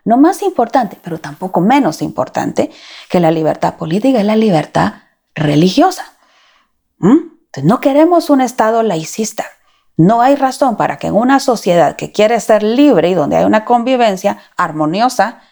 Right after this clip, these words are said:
razonablemente próspera y razonablemente pacífica, ¿verdad? El Estado nos persiga, ¿m? o se haga de la vista gorda ante las, ah, las, eh, ofensas,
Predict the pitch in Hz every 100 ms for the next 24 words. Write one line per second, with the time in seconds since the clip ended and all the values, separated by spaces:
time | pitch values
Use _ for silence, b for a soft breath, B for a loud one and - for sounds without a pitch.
0 | b b _ 180 175 165 170 220 208 175
1 | 196 190 233 226 185 185 220 214 175 160
2 | 170 220 220 180 185 175 208 214 - 143
3 | - 143 349 - b b b _ 151 240
4 | B B B - 254 233 - 233 226 214
5 | 214 294 302 349 339 - 226 175 240 349
6 | - _ _ _ - 208 453 - _ _
7 | _ - 208 214 220 247 214 165 175 226
8 | - 285 233 233 240 311 320 - 262 254
9 | 247 262 254 202 190 - - _ 175 156
10 | - - - b b b _ - 185 170
11 | - - 196 190 185 269 294 285 214 294
12 | -